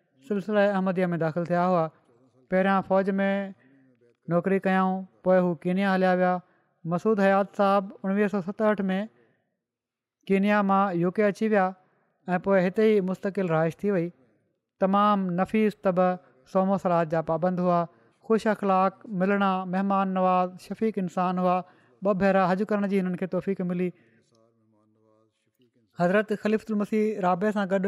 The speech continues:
مختلف ملڪن جي دورن ۾ ڊرائيونگ ۽ سيڪيورٽي جي خدمت سر انجام ڏيڻ جي توفيق ملين. اڻويهه سو ٽياسي ۾ جڏهن بيت الاحد مسجد والٿمسٽو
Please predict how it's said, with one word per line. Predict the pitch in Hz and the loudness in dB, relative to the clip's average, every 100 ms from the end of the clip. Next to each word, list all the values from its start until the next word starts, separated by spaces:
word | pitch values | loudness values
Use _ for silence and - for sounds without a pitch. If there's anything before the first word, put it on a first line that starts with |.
| 196 | -2
مختلف | 196 - 220 226 220 | -4 -2 -2 0 0
ملڪن | 196 196 202 190 | -2 -2 -2 -2
جي | 175 | 0
دورن ۾ | 175 185 185 185 151 | 0 0 -2 -2 -2
ڊرائيونگ ۽ | 165 180 202 202 190 _ _ - 185 185 - | 0 0 0 -4 -8 _ _ -8 -2 -2 -2
سيڪيورٽي | 196 220 220 208 202 | -4 0 0 0 -2
جي | 190 | -2
خدمت | 196 190 185 - | -4 -6 -8 -6
سر | 185 | -4
انجام | 180 185 185 | -2 -2 -2
ڏيڻ | 180 165 | -4 -6
جي | 175 | -4
توفيق | 180 190 180 180 | -4 -6 -6 -6
ملين. | 185 180 175 _ _ _ _ - | -4 -4 -8 _ _ _ _ -6
اڻويهه | 190 196 214 214 | -2 2 2 0
سو | 214 190 190 202 - _ _ _ 123 120 _ 123 113 _ _ _ _ - | 2 2 4 0 -6 _ _ _ _ _ _ _ _ _ _ _ _ 0
ٽياسي ۾ | 196 202 240 220 202 202 226 - _ _ _ _ 151 | 2 2 0 0 0 -2 -4 -14 _ _ _ _ -4
جڏهن | 190 202 208 202 160 | 0 2 2 0 0
بيت | 196 214 | 0 0
الاحد | 220 208 190 190 | 2 2 0 -2
مسجد | 196 - 220 185 214 214 _ _ _ _ | -2 0 0 0 -2 -4 _ _ _ _
والٿمسٽو | 208 175 202 208 220 - 214 | -2 0 0 0 -2 0 2